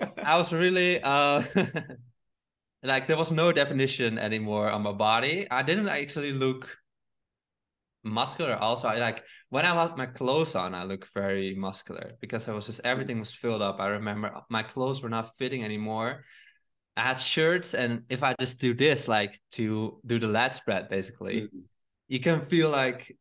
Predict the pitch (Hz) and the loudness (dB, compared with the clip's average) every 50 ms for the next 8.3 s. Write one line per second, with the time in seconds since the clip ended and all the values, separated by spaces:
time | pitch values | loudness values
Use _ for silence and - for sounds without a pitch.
0 | _ _ - 131 131 131 - 156 143 143 143 143 143 127 123 120 117 113 117 117 | _ _ -6 -6 -4 -2 2 2 2 2 2 2 0 0 0 0 0 -2 -2 -2
1 | 113 107 101 113 120 120 120 117 - - - _ _ _ - 113 120 135 135 151 | -4 -4 0 2 2 2 2 0 -2 -10 -18 _ _ _ -8 -4 2 4 4 4
2 | 107 107 107 107 104 107 104 104 101 - - - 101 101 98 98 95 101 95 95 | 4 2 0 0 0 0 0 0 -2 -4 -2 0 2 4 4 4 2 2 2 4
3 | 104 107 117 131 - - - _ _ _ _ _ _ - - - _ _ _ _ | 6 6 6 4 2 -4 -18 _ _ _ _ _ _ -20 -20 -20 _ _ _ _
4 | _ _ _ _ _ _ - - 135 123 123 127 139 143 160 160 151 135 135 139 | _ _ _ _ _ _ -8 -4 0 0 2 2 2 2 4 4 4 2 2 2
5 | - 120 117 113 113 - - 113 110 123 135 - 139 - 117 117 117 113 113 113 | 2 2 2 2 2 2 2 4 4 4 2 0 -4 -6 -4 -4 -4 -4 -6 -6
6 | - 123 120 - 123 117 - - 113 110 107 - 107 107 107 110 117 - - - | -8 -12 -12 -12 -12 -10 -6 -4 -2 -2 -2 -2 0 2 2 2 2 0 -6 -16
7 | _ _ _ _ _ _ - 117 107 98 92 - - - 98 98 95 95 98 95 | _ _ _ _ _ _ -12 -10 -10 -8 -4 -4 -4 -2 -4 -4 -4 -6 -6 -6
8 | 95 95 95 92 92 | -6 -8 -10 -10 -14